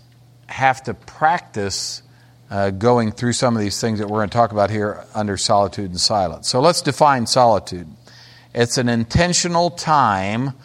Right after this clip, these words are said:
to be present with God. We're present together with Him in order to give away our control to Him. We open up space for God to form us into the people He wants us to be.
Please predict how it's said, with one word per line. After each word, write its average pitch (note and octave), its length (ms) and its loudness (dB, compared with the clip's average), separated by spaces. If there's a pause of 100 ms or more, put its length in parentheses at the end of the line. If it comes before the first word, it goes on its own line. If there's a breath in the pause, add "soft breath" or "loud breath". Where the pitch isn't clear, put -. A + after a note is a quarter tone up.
(480 soft breath)
to B2 100 -2
be B2+ 180 -2
present C3 540 2
with A2 240 -4
God. F#2 560 2
We're F#2+ 120 -4
present B2+ 420 -2
together A#2 340 0
with C3+ 300 0
Him D#3 380 -2 (540 soft breath)
in A#2 140 -2
order D3+ 260 4
to B2 80 2
give D3+ 300 2
away B2 500 4
our C3 380 4
control C#3 760 0
to C#3+ 360 -2
Him. G2 400 -4 (960 soft breath)
We G#2 180 0
open C3+ 280 2
up A#2 180 2
space D#3+ 460 2
for E3+ 160 -4
God G#2+ 580 4 (640 soft breath)
to A2+ 120 -2
form B2+ 440 0
us B2+ 460 4
into A#2 260 -4
the A2 100 -6
people A2+ 400 -6
He A#2 80 0
wants A2 300 -2
us F#2+ 140 -4
to A2+ 100 -6
be. A2+ 320 -4